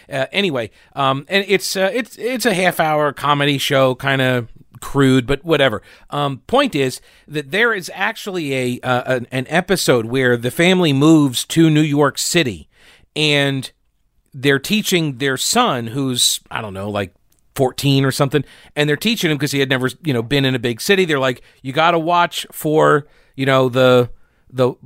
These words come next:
the white man says walk," <laughs> right? And so that's what they keep telling him. And so at some point later in the episode, they have this, uh,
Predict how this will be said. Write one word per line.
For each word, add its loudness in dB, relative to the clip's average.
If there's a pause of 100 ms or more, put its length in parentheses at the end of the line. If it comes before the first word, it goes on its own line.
(160)
the -8
white 0
man -4
says -4
walk," -2 (100)
<laughs> -20
right? -2 (320)
And -4
so -4 (400)
that's -4
what 0
they -2
keep -8
telling 0
him. -10 (100)
And -4
so 0 (240)
at -6
some -2
point -2
later 4
in 2
the 2
episode, 2
they 0 (200)
have 0
this, 0 (360)
uh, -6